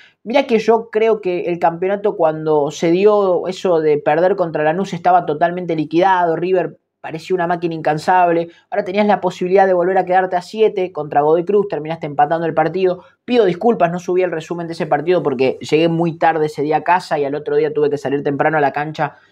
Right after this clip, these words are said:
para el Instituto Belgrano, entonces no me dio tiempo de grabarlo, no lo iba a subir tres días después,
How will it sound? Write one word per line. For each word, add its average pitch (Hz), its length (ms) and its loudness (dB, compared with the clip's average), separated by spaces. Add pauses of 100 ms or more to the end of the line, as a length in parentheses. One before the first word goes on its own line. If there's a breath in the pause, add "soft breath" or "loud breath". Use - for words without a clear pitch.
(200 soft breath)
para 139 200 0
el 135 340 -2
Instituto 143 540 -2
Belgrano, 156 360 0
entonces 151 420 -14
no 185 160 -8
me 170 80 -6
dio 147 140 -2
tiempo 147 300 -2
de 139 40 0
grabarlo, 147 460 2
no 165 100 -8
lo 170 80 -4
iba 170 80 0
a 156 60 -2
subir 147 260 -8
tres 143 160 -6
días 143 180 -2
después, 202 440 0